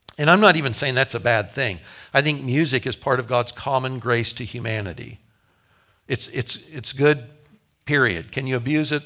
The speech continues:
Of course. But, but here's the thing. I can get caught up in music only, and that's not the same as worship. That's not the same as praise. I'm just caught up in the music,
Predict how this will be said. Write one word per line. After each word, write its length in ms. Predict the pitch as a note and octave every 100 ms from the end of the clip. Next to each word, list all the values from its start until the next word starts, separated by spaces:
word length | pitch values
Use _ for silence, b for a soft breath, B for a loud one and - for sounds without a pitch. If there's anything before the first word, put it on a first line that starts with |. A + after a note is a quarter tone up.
| -
Of 180 | C3+ -
course. 400 | - C#3 G#2+ -
But, 220 | C#3+ D3 -
but 160 | C#3
here's 260 | C3 G#3+ -
the 120 | D#3
thing. 260 | - D#3+ A2 B B B B B B
I 200 | F3+ A#3+
can 200 | C4+ B3+
get 200 | F#3 E3+
caught 280 | - F#3 E3+
up 220 | D#3 -
in 240 | D#3+ C#3+ C#3+
music 540 | F3 G#3+ F3+ E3 -
only, 800 | F3 F3 G3+ G#3 E3 B2 A#2 B2 -
and 140 | D#3
that's 260 | F#3 A3+ -
not 200 | G#3 G3
the 80 | E3
same 340 | - E3+ D#3
as 160 | C#3 B2
worship. 640 | C3 D#3+ D#3+ - - -
That's 240 | C#3+ -
not 160 | D3+ D3
the 80 | C#3+
same 300 | D#3 C3 B2+
as 120 | G#2+
praise. 640 | - E3+ D3 G2+ A2+ A#2 b b -
I'm 180 | B2+
just 340 | A#2 D#3+ F#3+ -
caught 280 | - E3+ D#3
up 220 | D3+ D#3
in 80 | C#3+
the 80 |
music, 460 | C#3 C#3 C#3+ C#3 D3